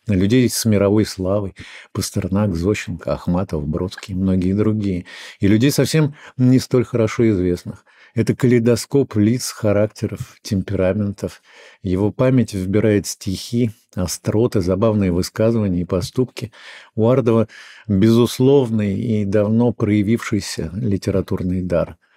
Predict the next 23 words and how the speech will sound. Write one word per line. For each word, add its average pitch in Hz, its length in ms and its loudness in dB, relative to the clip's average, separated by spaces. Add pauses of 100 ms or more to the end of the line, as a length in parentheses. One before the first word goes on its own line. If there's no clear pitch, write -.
(320)
В 107 80 -2
шестидесятые 107 920 0
и 95 40 0
семидесятые 107 680 0
годы, 131 320 0
признается 95 720 -6 (380)
Михаил 101 360 0
Викторович, 101 560 -2 (360)
я 120 200 4
занимался 117 520 2
литературной 113 720 2
паденщиной, 85 800 -2
сочинял 104 580 -4
сценарии 101 560 -2
для 95 240 0
кино, 104 460 0
тексты 98 560 -4
для 85 280 -2
радиопередач, 87 840 -2
интермедии 92 560 -4
для 87 240 -4
эстрадных 95 640 -6
артистов. - 800 -6